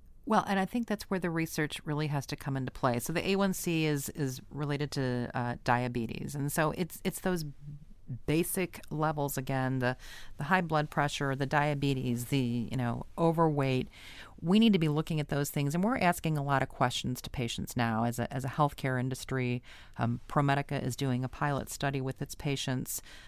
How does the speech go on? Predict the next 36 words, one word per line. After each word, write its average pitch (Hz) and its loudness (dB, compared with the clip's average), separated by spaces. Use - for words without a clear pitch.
Um, 135 -2
it - -16
started 147 0
out 135 4
in 127 2
a 110 0
relatively 139 0
controlled 147 -2
group, 151 0
and 131 -4
we're 117 -2
expanding 147 -2
that 139 0
across - -2
our 131 0
system 131 -4
to - -8
different - -6
physicians' 135 -2
offices. 131 -2
And 160 2
we 160 4
started 247 4
out 123 4
by 143 4
asking 135 0
two 214 0
questions 139 2
to 135 0
address 127 0
food 156 0
insecurity 131 -4
and 131 -4
to 131 -8
determine 139 -2
if - -4